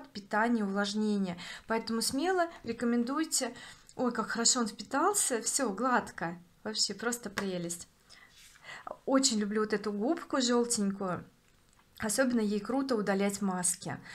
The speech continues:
особенно нашу маску «Чайное дерево», то есть все глиняные маски, которые высыхают.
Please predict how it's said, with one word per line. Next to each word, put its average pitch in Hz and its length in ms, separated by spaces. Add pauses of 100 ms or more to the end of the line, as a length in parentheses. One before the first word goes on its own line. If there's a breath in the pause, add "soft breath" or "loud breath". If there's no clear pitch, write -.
(180 loud breath)
особенно 208 520
нашу 208 360
маску 202 320
«Чайное 202 380
дерево», 269 400
то 262 80
есть 214 140
все - 100
глиняные 202 480
маски, 214 380
которые 214 280
высыхают. 214 720